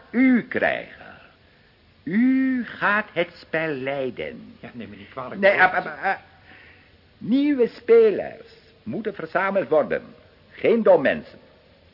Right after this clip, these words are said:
Speaker 1: Die bij het minste of geringste in de war raken en gaan schieten, hè?
Speaker 2: Oh, juist, ja.
Speaker 1: Nee, ja. Maar u hebt meer mensen nodig. Die ik u kan leveren.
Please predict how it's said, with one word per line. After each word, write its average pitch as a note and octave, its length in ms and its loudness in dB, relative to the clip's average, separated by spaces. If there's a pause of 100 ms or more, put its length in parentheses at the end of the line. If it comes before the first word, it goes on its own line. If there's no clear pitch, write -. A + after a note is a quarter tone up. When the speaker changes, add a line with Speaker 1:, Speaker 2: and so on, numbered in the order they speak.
Speaker 1:
Die E2 120 -16
bij A2+ 140 4
het A#2 100 -2
minste D3+ 300 -2
of - 100 -4
geringste A3+ 560 -6
in B2+ 60 -4
de - 80 2
war A#3+ 160 0
raken A3+ 340 0
en F#3+ 120 -6
gaan G#3 160 -6
schieten, - 320 -12
hè? - 200 -8
Speaker 2:
Oh, A2 140 -12
juist, A#2 260 -14
ja. - 100 -12
Speaker 1:
Nee, D#3 180 -2
ja. F#3 200 -2 (880)
Maar C#3 240 -10
u A3+ 160 -2
hebt F#3+ 200 -4
meer C4+ 400 0
mensen F#2 340 -4
nodig. B1+ 420 -14 (880)
Die G#3 240 -12
ik A#3+ 220 -8
u G3 100 -8
kan G3+ 240 0
leveren. - 580 -6